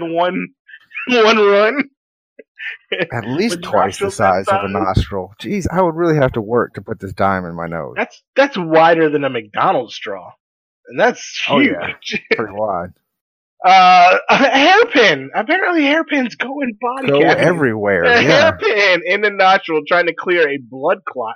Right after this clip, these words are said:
Speaker 1: from a
Speaker 2: Oh,
Speaker 1: nosebleed.
Speaker 2: God.
Speaker 1: Yeah. Fish tank gravel. Uh, a
Speaker 2: No.
Speaker 1: fishing lure.
Speaker 2: Okay, that's
Speaker 1: Dude.
Speaker 2: probably someone who got snagged. Like, he was in the wrong place at the wrong time, and a cast went in his nose.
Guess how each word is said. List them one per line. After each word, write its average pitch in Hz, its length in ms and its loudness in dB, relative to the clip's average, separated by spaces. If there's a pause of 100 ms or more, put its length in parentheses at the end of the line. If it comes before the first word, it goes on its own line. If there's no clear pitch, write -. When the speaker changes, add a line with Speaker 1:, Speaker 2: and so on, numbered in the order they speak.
Speaker 1:
from 139 140 -12
a 160 100 -6
Speaker 2:
Oh, 196 120 -2 (120)
Speaker 1:
nosebleed. 104 360 0
Speaker 2:
God. 185 840 4 (840)
Speaker 1:
Yeah. 185 680 4 (1120)
Fish 370 180 0
tank 190 300 0
gravel. 143 480 0 (840)
Uh, 165 560 0 (100)
a 143 140 -2
Speaker 2:
No. 139 260 -4
Speaker 1:
fishing 214 800 -2
lure. 151 600 0
Speaker 2:
Okay, 117 280 -4
that's 165 220 0
Speaker 1:
Dude. 170 120 0
Speaker 2:
probably 117 560 0
someone 120 340 -6
who 101 120 -12
got 90 220 -4
snagged. 85 720 -6
Like, 95 200 -10
he 107 120 -10
was 104 160 -12
in 104 100 -12
the 101 80 -8
wrong 104 300 -6
place 101 280 -8
at 92 80 -14
the 98 60 -10
wrong 98 320 -8
time, 98 480 -6
and 90 140 -10
a 90 60 -8
cast 98 420 -4
went 95 160 -10
in 90 100 -10
his 87 160 -14
nose. 92 380 -10